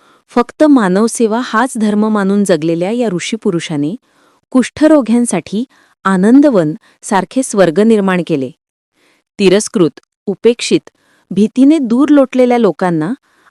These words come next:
आपल्या मायेच्या कुशीत घेत त्यांना मान, घराबाहेरचं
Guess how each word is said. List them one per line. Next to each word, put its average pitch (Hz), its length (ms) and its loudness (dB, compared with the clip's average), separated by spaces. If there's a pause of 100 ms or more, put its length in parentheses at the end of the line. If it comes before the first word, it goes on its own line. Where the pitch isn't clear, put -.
आपल्या 220 320 0
मायेच्या 190 540 -2
कुशीत 185 280 -4
घेत 160 380 -6 (440)
त्यांना 196 300 -2
मान, 180 380 -2 (360)
घराबाहेरचं 196 720 -2